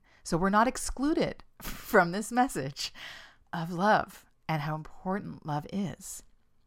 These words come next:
But however, it is one of the places, right, where it's the easiest to not bother. It's the easiest to throw it under the bus. It's the easiest to put it on the back burner, right?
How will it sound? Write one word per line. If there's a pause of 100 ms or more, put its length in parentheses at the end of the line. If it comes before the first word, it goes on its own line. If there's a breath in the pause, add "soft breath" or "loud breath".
(600 loud breath)
But
however,
it
is
one
of
the
places,
right,
where
it's
the
easiest
to
not
bother. (400 loud breath)
It's
the
easiest
to
throw
it
under
the
bus. (340 loud breath)
It's
the
easiest
to
put
it
on
the
back
burner, (240)
right?